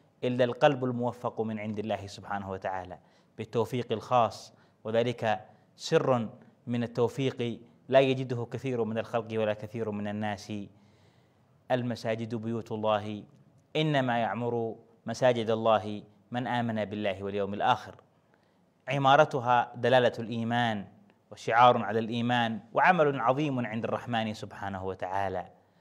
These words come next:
يعظمها القرآن ويعظمها نبينا صلى الله عليه وعلى آله وصحبه وسلم.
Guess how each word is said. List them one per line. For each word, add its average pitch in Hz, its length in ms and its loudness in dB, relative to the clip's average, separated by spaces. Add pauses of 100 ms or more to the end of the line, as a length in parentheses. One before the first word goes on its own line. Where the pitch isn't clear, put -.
(440)
يعظمها 131 580 0
القرآن 113 600 0 (340)
ويعظمها 123 960 2 (320)
نبينا 127 480 2
صلى 120 280 0
الله 107 340 4
عليه 107 460 -2 (320)
وعلى 113 440 2
آله 104 180 -4
وصحبه 101 480 -8
وسلم. 98 380 -4